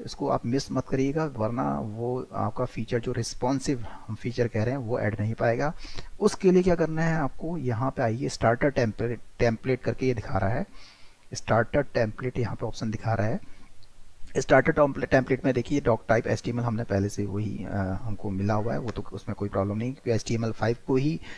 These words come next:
support करता है, एचटीएमएल five latest use होती है। यहाँ पे देखिए main चीज़ क्या है, आपने ये meta name equal to viewport, इस वाले, अ, चीज़ को, जो ये है, इसको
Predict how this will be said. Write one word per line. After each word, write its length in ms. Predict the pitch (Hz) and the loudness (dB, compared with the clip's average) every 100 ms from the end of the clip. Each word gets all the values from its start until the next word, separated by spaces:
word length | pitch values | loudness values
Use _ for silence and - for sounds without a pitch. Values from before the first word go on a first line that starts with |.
| - - - | -14 -14 0
support 340 | 135 - 127 | 0 0 0
करता 220 | 123 - | 0 2
है, 60 | 151 | 0
एचटीएमएल 300 | 123 110 113 | 2 0 -2
five 300 | - 120 127 120 113 - | 0 -2 2 2 2 2
latest 360 | 117 113 131 - | -2 0 0 0
use 260 | 113 131 | -4 -2
होती 300 | 139 131 147 | -2 -2 0
है। 140 | 160 190 - - - - | 0 0 -4 -10 -8 2
यहाँ 240 | 139 190 | 6 8
पे 120 | 190 | 8
देखिए 280 | 156 139 160 | 6 4 2
main 360 | 147 143 170 170 | 2 2 2 0
चीज़ 280 | 151 151 - | -2 -4 0
क्या 180 | 139 | 2
है, 140 | 147 175 | 2 0
आपने 500 | 120 120 - 135 - - 247 | 0 -2 0 -2 -2 -6 -6
ये 460 | 123 110 110 143 139 | -4 -4 0 0 2
meta 560 | 120 107 107 101 139 | 2 2 2 2 0
name 760 | 107 101 120 151 160 170 - 127 | 0 0 2 2 0 -2 -6 -10
equal 340 | - 117 117 | -2 -2 0
to 160 | 131 113 | -4 -2
viewport, 580 | 110 - 107 110 - 156 | -4 -2 -4 -4 -6 -4
इस 180 | 151 135 | -2 2
वाले, 340 | 113 120 135 - - | 2 4 0 -2 -4
अ, 300 | 110 104 98 - | -2 0 0 -4
चीज़ 240 | - 110 - | -6 -6 -6
को, 200 | 113 127 | -6 -6
जो 140 | 120 | -4
ये 200 | 117 113 | -2 0
है, 200 | 113 185 - - - - | 2 0 -2 -16 -10 -4
इसको 480 | 131 - 143 151 | -4 -2 -6 -4